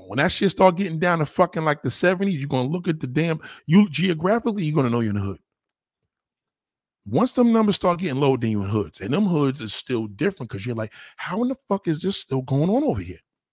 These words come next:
So that's what's going on in Far Rockaway. Far Rock, I'm pretty sure y'all heard it. You, your favorite rappers, rappers, they know, they know what's going on. So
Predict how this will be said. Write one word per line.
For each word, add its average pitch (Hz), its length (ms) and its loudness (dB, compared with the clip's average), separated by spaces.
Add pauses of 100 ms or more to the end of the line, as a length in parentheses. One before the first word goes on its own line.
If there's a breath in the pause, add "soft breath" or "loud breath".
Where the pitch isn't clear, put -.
(800)
So 180 100 -6
that's 254 160 0
what's 247 120 -2
going 208 260 2
on 147 180 2
in 139 100 -4
Far 117 300 0
Rockaway. 104 340 -8
Far 160 320 -4
Rock, 151 320 2 (400 loud breath)
I'm 123 140 -4
pretty 151 200 -2
sure 156 160 -4
y'all 151 160 -2
heard 131 200 2
it. 123 120 -2 (360 loud breath)
You, 135 120 -14 (220 soft breath)
your 110 100 -10
favorite 143 320 -2
rappers, 139 380 -2
rappers, 131 460 -2
they 135 160 -4
know, 143 100 -6
they 135 160 0
know 139 120 -2
what's 98 200 -8
going 85 260 -12
on. 82 120 -14
So 113 320 -2